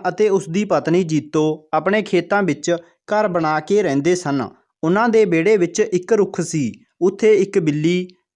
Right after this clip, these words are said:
ਅਤੇ ਇੱਕ ਚਿੜੀ ਵੀ ਰਹਿੰਦੇ ਸਨ। ਉਹ ਸਾਰੇ ਆਪਸ ਵਿੱਚ ਮਿਲ ਕੇ ਇੱਕ ਟੱਬਰ ਵਾਂਗ ਰਹਿੰਦੇ ਸਨ। ਇੱਕ ਕਿਰਸ-, ਇੱਕ ਦਿਨ ਕਿਸਾਨ ਦੀ ਪਤਨੀ ਜੀਤੋ ਨੇ ਕਿਹਾ, "ਬਿੱਲੀਏ, ਬਿੱਲੀਏ, ਭੱਜ ਜਾ ਮੇਰੇ ਘਰੋਂ।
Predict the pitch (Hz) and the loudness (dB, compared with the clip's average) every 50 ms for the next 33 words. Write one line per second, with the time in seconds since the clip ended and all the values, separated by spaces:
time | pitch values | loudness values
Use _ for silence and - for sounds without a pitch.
0 | _ _ _ _ - 160 160 - 214 214 214 202 190 196 - 214 160 185 175 160 | _ _ _ _ -4 -4 -2 0 2 2 2 2 0 -2 -4 -6 -4 -2 -2 0
1 | 175 180 175 196 226 226 180 139 135 139 165 170 170 - 143 135 120 95 - _ | 0 0 0 0 0 0 0 0 0 0 0 -2 -2 -4 -6 -6 -6 -8 -10 _
2 | _ _ _ _ - 165 170 170 208 220 220 - 196 175 185 214 220 - 190 165 | _ _ _ _ -2 -2 0 2 0 0 0 0 0 0 2 2 0 0 0 0
3 | 160 - - - 185 180 180 - 208 180 165 147 143 143 - - 175 180 - - | -2 -2 -4 -6 -4 -4 -2 -2 0 0 0 0 -2 -4 -2 -2 -2 0 0 -2
4 | 175 180 - - 196 - 165 147 139 165 185 170 160 151 156 170 175 160 135 120 | -4 -6 -6 -6 -6 -4 -4 -2 0 -2 0 0 0 0 0 0 0 0 0 0
5 | 120 120 160 175 175 - 180 190 196 185 - - _ _ _ _ _ _ - 185 | 0 0 -2 -2 -2 -2 -4 -4 -4 -6 -8 -12 _ _ _ _ _ _ -4 -4
6 | 185 202 254 240 247 208 180 - - - _ - 196 190 - 240 196 196 190 202 | -2 -2 -2 -2 -2 -2 -4 -6 -10 -10 _ -6 -4 -2 0 0 0 0 0 0
7 | 196 208 190 170 - 196 185 185 196 214 196 220 214 196 180 - - 185 196 196 | -2 -2 -4 -4 -2 -2 0 0 0 0 0 -2 0 -2 -2 0 0 2 0 2
8 | 160 170 160 156 - 185 185 175 170 143 147 131 120 143 143 147 151 151 - _ | 0 -2 -2 0 0 0 2 2 0 -2 -2 -4 -2 -2 -2 -2 -4 -6 -10 _
9 | _ _ _ _ _ _ - 143 165 180 190 220 226 247 240 196 185 165 170 185 | _ _ _ _ _ _ -6 -2 0 0 2 2 4 4 4 4 2 2 2 2
10 | 196 208 202 202 220 220 185 170 165 160 185 190 202 185 170 165 165 170 165 - | 2 0 2 2 2 0 2 0 0 0 2 2 2 2 2 2 2 0 0 -2
11 | 151 175 156 127 113 98 | -2 -2 -2 -2 -4 -6